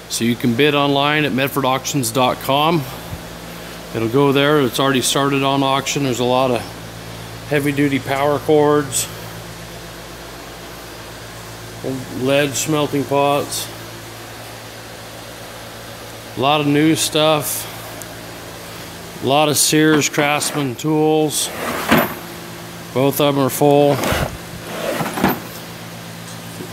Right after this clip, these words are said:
This is from a private estate.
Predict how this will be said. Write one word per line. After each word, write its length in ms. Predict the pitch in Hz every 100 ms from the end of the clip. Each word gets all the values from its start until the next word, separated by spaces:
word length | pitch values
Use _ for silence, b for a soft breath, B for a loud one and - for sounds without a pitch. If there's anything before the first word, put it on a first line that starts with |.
| - - - - - - - - - - - - - - - - -
This 120 | 175
is 100 | 170
from 220 | 156 185 180
a 80 |
private 360 | 156 160 165 165
estate. 500 | 151 - 156 165 170